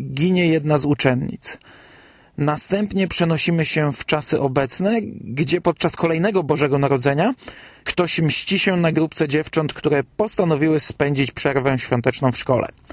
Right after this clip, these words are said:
Początek filmu przywołuje skojarzenia z Black Christmas,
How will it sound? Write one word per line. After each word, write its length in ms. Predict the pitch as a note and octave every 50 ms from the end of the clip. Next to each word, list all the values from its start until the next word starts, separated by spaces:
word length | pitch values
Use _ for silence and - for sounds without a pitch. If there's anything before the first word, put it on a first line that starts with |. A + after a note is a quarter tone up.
| - - - - - - - - - - - - - - - - _
Początek 440 | - E3+ - A#3 B3 B3 A#3+ G3 -
filmu 260 | - A3 G#3 G3+ F#3
przywołuje 460 | - - F#3+ E3+ F#3 F#3 F3+ F3+ E3+
skojarzenia 500 | E3 - - E3+ E3 D#3+ E3 E3 D#3+ D#3
z 60 | C#3
Black 260 | - C#3 D#3 D#3 D3 -
Christmas, 720 | - C3 C#3+ C#3+ B2 - D3 D#3+ F#3 G#3+ - - - - -